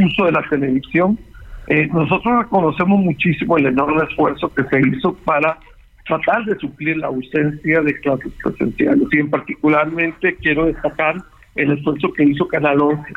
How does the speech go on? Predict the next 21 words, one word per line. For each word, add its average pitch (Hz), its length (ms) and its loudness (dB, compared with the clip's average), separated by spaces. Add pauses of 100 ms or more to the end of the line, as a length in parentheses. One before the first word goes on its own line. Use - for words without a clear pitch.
(180)
porque - 280 -6
Canal 143 320 2
once 175 360 2
y 214 100 2
otros 233 300 -6
canales, 135 400 -4
Canal 131 280 -2
veintidós 143 560 0
también, 147 240 -2 (360)
pero 151 200 2
Canal 180 320 0
once 208 240 -6
hizo 202 160 -6
un 190 160 -2
esfuerzo 180 320 -6
extraordinario. 156 840 0 (440)
Eh, 147 280 2 (500)
ellos 160 280 2
tuvieron 160 300 4
que 165 120 -4
reprogramar 143 680 2